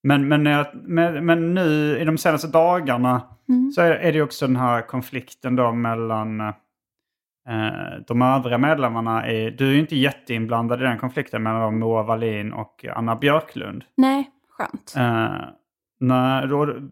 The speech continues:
Speaker 1: eh, vad, har du några tankar kring den konflikten?
Speaker 2: Nej, att tjejer uppenbarligen inte kan leka två heller. <laughs>
Speaker 1: <laughs>
Speaker 2: Eh, nej, du är inte... Jag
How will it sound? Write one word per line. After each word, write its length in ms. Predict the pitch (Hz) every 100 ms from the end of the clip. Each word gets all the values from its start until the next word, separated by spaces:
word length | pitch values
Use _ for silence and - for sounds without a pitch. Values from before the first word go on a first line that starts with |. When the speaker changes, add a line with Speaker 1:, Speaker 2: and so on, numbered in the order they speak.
| - - -
Speaker 1:
eh, 220 | 160 143
vad, 420 | 135 156 147 143
har 260 | 147 - 156
du 60 |
några 160 | 143 147
tankar 460 | 147 160 160 - 131
kring 220 | - 143
den 320 | 151 147 120 139
konflikten? 500 | 170 - 160 - - - _ _ _ _ _ _ _ _ _ _ _ _ _
Speaker 2:
Nej, 500 | 214 180 170 170 180
att 320 | 190 - - _ _ _ _ _ _ _ _ _ _ _
tjejer 360 | - - 196 214
uppenbarligen 500 | 208 - 196 214 208
inte 200 | 196 -
kan 160 | - 202
leka 240 | 202 254
två 260 | - 202 196
heller. 300 | 247 262 -
<laughs> 40 | - 269 294 254 269 165 359 370 339 294
Speaker 1:
<laughs> 80 | 240
Speaker 2:
Eh, 420 | 233 214 202 202 202 _ _ _ -
nej, 640 | 214 208 196 196 196 180 _ _ _ _ _ _ _
du 120 | - 214
är 60 |
inte... 220 | 208 208
Jag 100 | 185